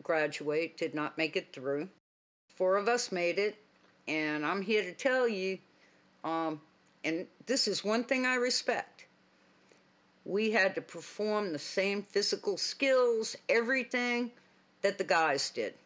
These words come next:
Um, no modifications, nothing. I was working out, um, every day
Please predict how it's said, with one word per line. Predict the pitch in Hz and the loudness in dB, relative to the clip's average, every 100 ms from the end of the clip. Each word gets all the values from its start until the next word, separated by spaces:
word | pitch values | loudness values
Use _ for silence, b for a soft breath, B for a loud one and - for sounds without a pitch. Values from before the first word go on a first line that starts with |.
| _ _ _ _ _ _ _ _ _ - | _ _ _ _ _ _ _ _ _ -2
Um, | 139 135 120 139 _ _ | 0 0 -2 -6 _ _
no | 156 156 190 | -4 -2 0
modifications, | 208 202 190 151 - 240 233 226 226 214 202 - | 2 2 0 -6 0 2 4 2 -2 -2 -4 -4
nothing. | 196 202 214 208 196 190 170 | 0 0 0 -2 0 0 2
I | 214 | 2
was | 226 220 | 2 0
working | 196 202 202 196 190 | 0 0 0 0 2
out, | 185 180 180 180 - - | 2 4 4 2 -2 -6
um, | 151 147 - - | -2 -2 -2 0
every | 208 196 165 | 2 0 -2
day | 151 147 127 | 0 0 -2